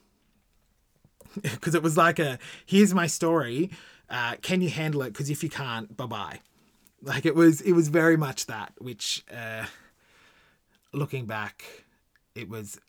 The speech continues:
uh, very much a, a protection against abandonment. Uh, I'm not silly. I know what I was doing. I, I, I know now what it was, but then it was hard to piece together.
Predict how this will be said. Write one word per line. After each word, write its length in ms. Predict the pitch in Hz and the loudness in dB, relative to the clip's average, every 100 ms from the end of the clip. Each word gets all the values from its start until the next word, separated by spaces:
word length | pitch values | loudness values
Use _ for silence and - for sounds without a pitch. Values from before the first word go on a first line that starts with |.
| _ - - - - | _ -20 -18 -20 -20
uh, 200 | 80 67 | -20 -16
very 420 | 123 123 123 123 | -12 -8 -8 -8
much 340 | 110 110 - 120 | -8 -10 -10 -10
a, 220 | 101 98 | -10 -12
a 60 | - | -14
protection 580 | - 104 120 107 - 101 | -14 -14 -14 -12 -12 -12
against 360 | 98 98 - | -12 -12 -12
abandonment. 600 | 98 92 92 90 117 196 _ - | -14 -14 -12 -12 -12 -14 _ -18
Uh, 120 | 98 76 | -16 -14
I'm 220 | 98 104 | -12 -10
not 220 | 110 - | -12 -12
silly. 280 | - 104 98 | -12 -10 -10
I 120 | 101 | -10
know 200 | 98 98 | -12 -12
what 160 | 95 92 | -12 -14
I 80 | |
was 160 | 90 92 | -16 -16
doing. 420 | 101 92 92 123 | -16 -14 -14 -14
I, 440 | 87 92 95 - 95 | -14 -18 -20 -18 -16
I, 140 | 95 87 - | -16 -16 -8
I 100 | 120 | -4
know 160 | 143 | -4
now 300 | 135 120 101 | -4 -6 -10
what 160 | 92 92 | -12 -14
it 100 | 90 | -16
was, 280 | 87 90 110 | -16 -16 -16
but 220 | 104 95 | -16 -16
then 300 | 65 104 95 | -16 -16 -16
it 80 | 92 | -16
was 120 | 98 | -18
hard 220 | - 90 | -16 -16
to 60 | - | -16
piece 200 | 104 101 | -16 -16
together. 340 | - 87 98 | -16 -16 -16